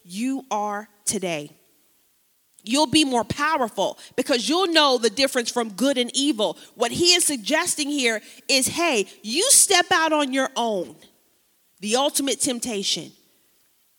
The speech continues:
Not necessarily fig-, um, literally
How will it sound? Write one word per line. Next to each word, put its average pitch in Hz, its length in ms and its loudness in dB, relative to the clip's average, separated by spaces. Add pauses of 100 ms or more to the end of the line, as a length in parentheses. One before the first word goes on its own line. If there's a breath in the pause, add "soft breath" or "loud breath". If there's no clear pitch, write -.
(380)
Not 311 280 0
necessarily 262 880 0 (220 soft breath)
fig-, 320 280 0 (1400)
um, 208 300 -4
literally 240 640 -2